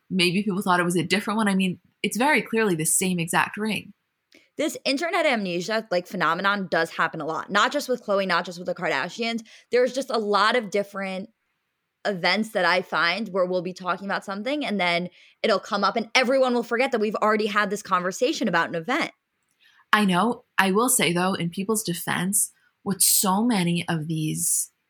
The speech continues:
Speaker 1: like, media outlets, and I really more so mean on Instagram, 'cause when they wanna get, like, link in bio, they'll put something up as if it's the first time, as if it's this exciting thing, as if you are being kind of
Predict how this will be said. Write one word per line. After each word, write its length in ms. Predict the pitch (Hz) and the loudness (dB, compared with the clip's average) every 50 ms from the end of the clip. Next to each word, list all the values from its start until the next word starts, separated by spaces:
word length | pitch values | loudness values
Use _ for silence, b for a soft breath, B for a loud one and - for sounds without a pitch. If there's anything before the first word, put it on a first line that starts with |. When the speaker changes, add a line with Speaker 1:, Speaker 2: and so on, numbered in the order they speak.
| _ _ _ - | _ _ _ -6
Speaker 1:
like, 280 | - 165 151 - - _ _ _ _ _ - 180 | -4 -4 -4 -4 -6 _ _ _ _ _ -4 0
media 300 | 175 170 170 185 190 170 | 0 2 2 2 4 4
outlets, 300 | - 180 175 202 208 - | 4 2 2 0 0 -2
and 100 | 185 170 | 0 0
I 100 | 160 165 | 0 0
really 320 | 165 170 190 208 214 214 | 0 0 2 2 2 2
more 280 | 180 160 160 156 156 165 | 0 -2 -2 -2 -2 -2
so 140 | - - 175 | -2 -2 -2
mean 180 | 170 170 165 156 - | -2 -2 -2 -2 -2
on 160 | - 160 156 | -2 -2 0
Instagram, 640 | 147 151 147 151 - - 175 180 185 185 185 196 196 | -2 -2 -4 -2 -2 -2 -2 0 0 2 2 0 -2
'cause 120 | 180 - | -4 -6
when 120 | 156 156 | -6 -4
they 100 | 151 151 | -4 -4
wanna 200 | 151 151 151 160 | -4 -2 -4 -2
get, 180 | 151 151 156 - - - | -2 -2 -2 -4 -6 -8
like, 220 | - 147 - - _ - | -10 -10 -10 -10 _ -6
link 200 | 180 180 185 190 | -2 -2 0 2
in 120 | 214 208 | 2 2
bio, 520 | 202 208 214 226 214 185 160 - - - - B B B B B B B | 4 4 4 4 4 2 0 0 -2 -4 -8 B B B B B B B
they'll 140 | - 214 208 | 0 0 0
put 240 | 214 - - 262 262 | 0 2 0 2 2
something 340 | - 254 233 220 214 208 226 | 4 2 2 2 2 2 4
up 160 | 226 208 - - | 2 2 2 2
as 160 | 190 190 175 | 2 2 4
if 120 | 214 208 - | 2 2 2
it's 140 | 196 - - | 0 0 0
the 100 | 190 175 | -2 -2
first 360 | - - 185 180 185 - - | 0 2 2 2 2 2 2
time, 180 | 190 175 170 | 2 2 2
as 100 | 175 165 | 2 0
if 120 | - 180 190 | 0 -2 -2
it's 120 | 180 - | -2 -2
this 140 | 180 175 - | -2 0 0
exciting 520 | 170 175 - - 180 180 175 175 175 175 | 0 2 2 2 2 2 2 2 2 0
thing, 200 | 170 185 170 165 | 0 0 0 0
as 100 | 160 160 | 0 0
if 140 | 175 170 175 | 0 -2 0
you 140 | 185 180 175 | 0 0 0
are 80 | 175 170 | 0 2
being 340 | 175 170 170 165 165 170 b b b b b b _ _ - | 2 2 2 2 0 -2 b b b b b b _ _ -2
kind 240 | - 214 185 170 170 | 0 2 2 4 2
of 300 | 165 160 170 190 - | 2 0 -2 -6 -8